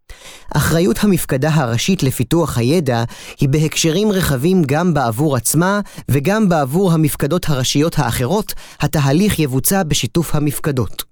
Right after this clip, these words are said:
הרמטכ"ל הוא מפקד המערכה היחיד בצה"ל. באמצעות המפקדה הכללית הוא מפקד על כל המבצעים שצה"ל מקיים. המפקדה הכללית אחראית לתאם ולסנכרן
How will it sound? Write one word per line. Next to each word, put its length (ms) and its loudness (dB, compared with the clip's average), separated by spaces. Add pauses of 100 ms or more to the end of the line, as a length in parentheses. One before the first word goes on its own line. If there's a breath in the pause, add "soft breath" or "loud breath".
(920 loud breath)
הרמטכ"ל 640 0
הוא 160 4
מפקד 440 -2
המערכה 720 0
היחיד 460 0
בצה"ל. 560 -2 (600)
באמצעות 600 0
המפקדה 480 0
הכללית 600 0 (240 loud breath)
הוא 140 2
מפקד 480 0
על 100 0
כל 240 0
המבצעים 600 2
שצה"ל 520 0
מקיים. 560 0 (480)
המפקדה 540 0
הכללית 720 0
אחראית 500 0
לתאם 560 0
ולסנכרן 720 0